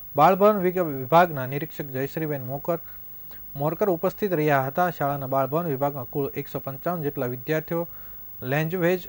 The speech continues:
આર્ટ, મેથ્સ, સોશિયલ સ્ટડીઝ, બોડી પાર્ટ, સંગીત, વિજ્ઞાન પ્રોજેક્ટ જેવા નવ વિષયો અંતર્ગત કુલ પિસ્તાલીસ જેટલા પ્રોજેક્ટ રજૂ કર્યા હતા. આ પ્રદર્શનમાં મોટી સંખ્યામાં શાળાના વિદ્યાર્થીઓ ભાગ લીધો હતો તેમજ વાલીઓ પ્રદર્શનની મુલાકાત લઈ વિદ્યાર્થીઓનો ઉત્સાહ વધાર્યો હતો.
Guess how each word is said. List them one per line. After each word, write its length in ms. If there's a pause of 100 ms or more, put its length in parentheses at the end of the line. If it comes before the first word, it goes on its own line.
આર્ટ, 320 (280)
મેથ્સ, 360 (120)
સોશિયલ 360
સ્ટડીઝ, 520
બોડી 340
પાર્ટ, 320
સંગીત, 380
વિજ્ઞાન 340
પ્રોજેક્ટ 360
જેવા 200
નવ 260
વિષયો 260
અંતર્ગત 440
કુલ 120 (100)
પિસ્તાલીસ 540
જેટલા 280
પ્રોજેક્ટ 380
રજૂ 200
કર્યા 300
હતા. 220 (720)
આ 120
પ્રદર્શનમાં 540
મોટી 220
સંખ્યામાં 460
શાળાના 340
વિદ્યાર્થીઓ 500
ભાગ 280
લીધો 260
હતો 160
તેમજ 300
વાલીઓ 380
પ્રદર્શનની 500
મુલાકાત 440
લઈ 100
વિદ્યાર્થીઓનો 600
ઉત્સાહ 260
વધાર્યો 380
હતો. 200